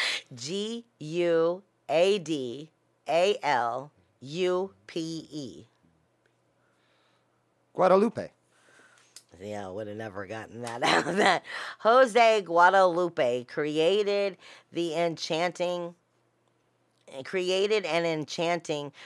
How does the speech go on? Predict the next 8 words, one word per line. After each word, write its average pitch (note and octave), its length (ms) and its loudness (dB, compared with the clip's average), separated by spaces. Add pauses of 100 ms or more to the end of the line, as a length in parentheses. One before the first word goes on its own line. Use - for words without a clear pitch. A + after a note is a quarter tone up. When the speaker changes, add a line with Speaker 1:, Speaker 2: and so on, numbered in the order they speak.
(220)
Speaker 1:
to E3+ 200 -2
an, D#3 180 -2 (360)
accompany D3+ 880 -2 (340)
the D3+ 240 2
literary C#3+ 840 0 (300)
Calavera, B2+ 760 0 (760)
dressed E3 600 0
in D3+ 420 -4